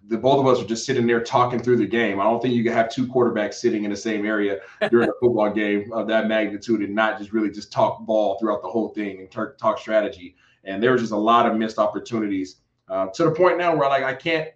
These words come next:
Speaker 1: you know, everybody's talking mess about, you know, Michigan beating up on Washington and all this stuff. I'm like, "You know what? Our boys had a chance."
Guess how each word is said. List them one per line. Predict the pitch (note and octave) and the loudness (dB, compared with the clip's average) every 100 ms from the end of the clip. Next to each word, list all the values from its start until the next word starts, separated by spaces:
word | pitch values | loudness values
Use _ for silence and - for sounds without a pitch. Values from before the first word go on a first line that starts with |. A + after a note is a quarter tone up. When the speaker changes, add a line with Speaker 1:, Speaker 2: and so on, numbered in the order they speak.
| _ _ _ _ _ | _ _ _ _ _
Speaker 1:
you | - | -4
know, | B2 | 2
everybody's | C3 C#3+ C#3 C3 | 2 2 0 0
talking | D3 C#3 C#3 | 0 0 -2
mess | C3 C3 - | -2 -2 -2
about, | B2 B2 B2 | -2 0 0
you | B2 | 0
know, | B2 | 0
Michigan | B2 B2+ B2 A#2+ | 0 0 0 -2
beating | A#2+ C3 | -2 -2
up | B2+ | -2
on | A#2+ A#2 | -2 0
Washington | A#2 A#2 B2+ A#2+ | 0 -2 -2 -6
and | A#2+ | -4
all | B2 | -4
this | B2 | -4
stuff. | C3 B2+ | -4 -4
I'm | C#3+ | -2
like, | B2 | -2
"You | C#3 | -2
know | C#3+ | -2
what? | D3 D3+ D3+ - _ _ _ - | 0 0 -2 -10 _ _ _ -2
Our | B2+ | -2
boys | C3 C#3 C3+ | 2 0 2
had | C3 | 0
a | A#2+ | 0
chance." | - G2 - - | -6 -8 -10 -20